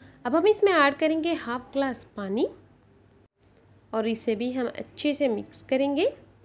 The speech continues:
जब इसमें थोड़ा सा उबाल आ जाए ना, अब हम इसमें डालेंगे थोड़ा सा कसूरी मेथी और इसे अच्छे से मिक्स कर लेते हैं। पाँच मिनट के लिए लो फ्लेम पे इसे कवर करके छोड़ देंगे।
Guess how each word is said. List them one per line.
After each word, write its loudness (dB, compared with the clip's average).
जब 4
इसमें 0
थोड़ा 0
सा -4
उबाल 2
आ 2
जाए 0
ना, -2
अब -2
हम 2
इसमें -2
डालेंगे -2
थोड़ा -6
सा -8
कसूरी -6
मेथी -2
और -2
इसे -2
अच्छे -4
से -4
मिक्स -4
कर -2
लेते 0
हैं। 0
पाँच 0
मिनट 2
के -2
लिए 4
लो 0
फ्लेम -2
पे -6
इसे -2
कवर 0
करके -2
छोड़ -6
देंगे। 0